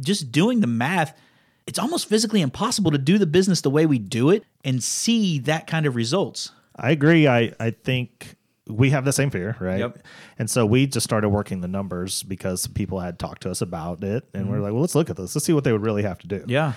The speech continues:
Speaker 2: If, if you're in that Bass Boat property, you're buying for ten, selling for thirty,
Speaker 1: Mm-hmm.
Speaker 2: and someone, institution, right? Institutional money really starts at about a hundred million.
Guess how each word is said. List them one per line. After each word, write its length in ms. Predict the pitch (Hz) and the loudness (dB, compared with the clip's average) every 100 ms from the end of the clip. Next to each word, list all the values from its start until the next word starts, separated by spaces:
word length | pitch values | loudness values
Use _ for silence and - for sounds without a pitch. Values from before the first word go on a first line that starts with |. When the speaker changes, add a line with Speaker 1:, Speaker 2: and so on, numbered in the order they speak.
| - | -6
Speaker 2:
If, 240 | 135 113 - | -8 -8 -10
if 220 | - 127 156 | -6 -2 0
you're 180 | 208 | 2
in 120 | 139 139 | 2 2
that 260 | 107 98 - | 0 -2 -8
Bass 300 | - 110 107 | -2 0 0
Boat 380 | - 104 107 - | -2 0 0 0
property, 420 | 101 92 - 101 | -4 -4 -2 -2
you're 160 | 104 107 | -2 -2
buying 380 | 98 98 101 107 | -4 -4 -4 -4
for 100 | 110 | -6
ten, 380 | - 104 101 101 | -6 -6 -6 -6
selling 420 | - 98 101 104 | -6 -4 -6 -4
for 100 | 110 | -6
thirty, 480 | - 101 87 90 107 | -4 -4 -4 -8 -8
Speaker 1:
Mm-hmm. 240 | - 107 107 139 | -8 -8 -6 -8
Speaker 2:
and 100 | 113 | -6
someone, 340 | - 135 143 | -4 -2 -2
institution, 640 | 120 - 151 - 92 110 104 | -2 -4 -4 -2 -4 -6 -6
right? 140 | 110 | -4
Institutional 520 | 147 156 - 135 127 | -4 -4 -2 -4 -2
money 180 | 110 107 | -4 -4
really 180 | 98 101 | -4 -4
starts 260 | - 95 - | -4 -8 -8
at 40 | |
about 140 | 90 92 | -8 -6
a 40 | |
hundred 200 | 90 92 | -6 -8
million. 300 | 95 80 90 | -8 -8 -10